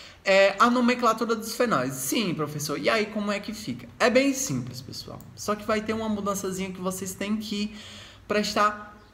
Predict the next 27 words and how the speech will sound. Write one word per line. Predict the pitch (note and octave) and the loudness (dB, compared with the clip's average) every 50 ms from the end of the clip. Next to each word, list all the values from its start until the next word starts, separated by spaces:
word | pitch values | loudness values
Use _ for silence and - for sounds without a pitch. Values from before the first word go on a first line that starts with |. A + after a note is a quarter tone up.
| - - - - - - | -20 -20 -20 -20 -12 -6
muita | F3 E3+ F#3 G3+ A3 A#3 B3 A#3 A#3 A#3+ G#3+ | 0 2 4 4 6 4 2 2 0 -2 -4
atenção. | G3+ - G#3+ G#3+ G#3+ - - - - - - - - - - - - - - - - - - - - - - - | -6 -6 -6 -6 -6 -6 -6 -8 -8 -10 -12 -14 -18 -18 -18 -18 -18 -18 -18 -18 -18 -18 -18 -16 -16 -14 -12 -4
Então, | - G#3+ A#3 A#3 - - F3+ C3+ A#2+ - - - - - - - - - - - - - - - - - - - - - | 0 2 2 2 2 0 -2 -2 -2 -2 -6 -8 -12 -14 -16 -20 -20 -20 -20 -20 -20 -20 -20 -20 -20 -20 -20 -20 -16 -6
nos | - F3 G3+ A#3+ B3+ A#3+ - | 0 4 4 4 4 4 2
fenóis, | - G#3 E3 C#3 B2+ C3 C3 A#2+ A2 - - - - - - - - - - | 0 0 2 2 2 4 2 2 0 -2 -8 -12 -12 -14 -18 -20 -12 -2 2
a | D3+ D#3 | 4 4
gente | D#3+ D3+ D#3+ E3 D#3+ - - | 4 4 0 -2 -4 -2 0
vai | D#3+ D#3 C#3+ D3 D3 | 2 4 4 4 2
ter | D3+ C#3+ A#2+ | 0 0 0
a | A2+ A2+ | 2 0
localização | A#2 B2 B2+ D3 - - G3 G3 G3 F#3 F#3+ F#3 F#3 - E3+ D#3 | 0 0 0 0 0 2 0 0 2 2 0 0 0 0 -4 -4
do | C#3+ C3+ C3+ | -4 -4 -4
grupo | B2+ B2+ B2+ B2 B2 B2 B2+ | -2 -2 -4 -4 -4 -4 -2
O | A#2+ A#2+ A#2 | -2 0 0
H, | A2+ A2+ A2+ A2 A2 G#2 G#2+ B2+ - - - - - - - - - - - - - - | 0 -2 -2 -4 -6 -6 -6 -8 -8 -12 -16 -18 -20 -20 -20 -20 -20 -20 -20 -20 -10 -4
a | - C#3 C#3+ | -2 0 0
gente | C#3+ D#3 D#3+ E3 - F3+ | 0 0 -2 -2 -4 -2
vai | E3 E3+ E3 E3 E3 D#3+ - - - | 2 2 2 2 0 -4 -10 -10 -4
colocar | - F#3+ G3 G3 G#3 G#3 G#3 - D#3 C3 | 0 2 2 2 2 2 4 4 4 4
na, | C3 C3+ C3+ C#3+ - - - - - - - | 4 2 0 0 -2 -6 -14 -14 -16 -14 -8
depois | - D#3 D#3+ E3 E3 - F#3+ G3 A3 B3 - | -2 0 0 0 0 2 2 4 4 4 2
dessa | A3+ A3+ G#3+ - G#3+ | 0 -2 -2 0 0
localização | F#3+ F3 E3 - D#3+ D3 C#3+ D3 D3 C#3 - C#3+ C#3 C3+ | 0 0 0 0 0 0 0 0 -2 -2 -2 -4 -4 -4
do | C3 | -2
grupo | B2+ B2 B2 B2 A#2 A#2+ A#2 B2 | -4 -2 -4 -4 -6 -6 -2 0
O | B2 | 2
H, | B2 B2 A#2+ A#2 A#2 A#2+ B2+ C3+ - - - | 2 2 2 0 0 -2 -2 -2 -4 -8 -14